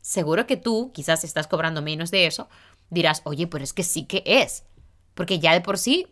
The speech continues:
me sobrarían incluso trescientos euros para mí, ¿no? O para hacer lo que quiera, o para tirarme un viaje, o lo que sea. Trescientos euros no me da, mi amor, ni para las cenas de dos días en un viaje. <laughs> Pero bueno,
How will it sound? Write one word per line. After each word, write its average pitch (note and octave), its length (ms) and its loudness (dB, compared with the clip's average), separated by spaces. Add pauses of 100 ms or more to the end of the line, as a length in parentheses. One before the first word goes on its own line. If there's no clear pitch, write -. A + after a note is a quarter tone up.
me F3+ 140 -2
sobrarían D#3+ 400 0
incluso A3 380 -2
trescientos F3 420 -2
euros B3 200 0
para D#3 220 0
mí, F3+ 240 2 (260)
¿no? C#4 180 -4
O G#3+ 60 -4
para D#3+ 120 0
hacer G#3+ 180 0
lo G3+ 100 2
que F3+ 120 -6
quiera, C#4+ 220 4
o - 60 0
para D#3 320 0
tirarme F3 340 -2
un G3 140 -4
viaje, G#3+ 280 6
o - 20 2
lo F3 140 2
que - 80 -8
sea. - 220 -8 (1120)
Trescientos G#3+ 420 -8
euros C4+ 200 2
no A3 80 -2
me G3 120 -2
da, F3 160 2
mi F#3 100 -6
amor, A3+ 540 -2
ni F3 100 -4
para D3 160 -4
las C3+ 180 -4
cenas A3+ 440 -4
de D3+ 140 -6
dos D#3 240 -2
días E3 360 -2
en D3+ 80 -8
un C#3 120 -10
viaje. F3 400 -4 (2250)
<laughs> C5 840 6
Pero D#4+ 220 8
bueno, A#3+ 240 4